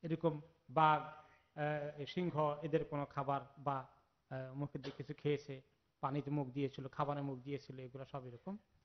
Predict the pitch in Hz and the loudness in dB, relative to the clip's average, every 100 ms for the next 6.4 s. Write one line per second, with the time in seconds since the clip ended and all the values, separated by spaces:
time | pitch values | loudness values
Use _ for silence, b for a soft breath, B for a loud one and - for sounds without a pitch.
0 | _ _ _ _ - 139 151 143 147 131 | _ _ _ _ -10 -4 0 0 -2 -6
1 | 127 156 143 147 139 139 _ _ _ _ | 0 0 2 0 -4 -10 _ _ _ _
2 | - 135 135 131 127 127 131 127 127 _ | -20 -18 -18 -18 -20 -20 _ -20 _ _
3 | _ _ _ _ _ _ _ _ - 143 | _ _ _ _ _ _ _ _ -2 4
4 | 160 147 - - - - - 165 156 156 | 8 8 6 -8 -16 -20 -2 0 0 0
5 | 151 151 143 131 - _ _ _ 139 139 | 2 2 2 -4 -8 _ _ _ -4 0
6 | 160 156 147 147 | 2 2 2 -2